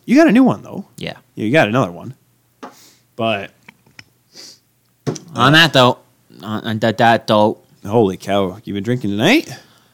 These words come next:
Speaker 2: You know what a French Canadian goose says? Honk. <laughs>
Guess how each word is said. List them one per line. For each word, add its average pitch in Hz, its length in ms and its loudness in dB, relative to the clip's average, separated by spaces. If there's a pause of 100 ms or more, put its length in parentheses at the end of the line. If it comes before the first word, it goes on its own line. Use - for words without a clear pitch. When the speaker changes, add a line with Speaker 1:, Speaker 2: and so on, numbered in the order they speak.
(220)
Speaker 2:
You 110 180 -4
know 147 260 6
what 147 280 6
a - 640 -8
French - 640 -2
Canadian 131 640 2
goose 123 300 2
says? 139 580 2 (800)
Honk. 135 460 4
<laughs> - 280 2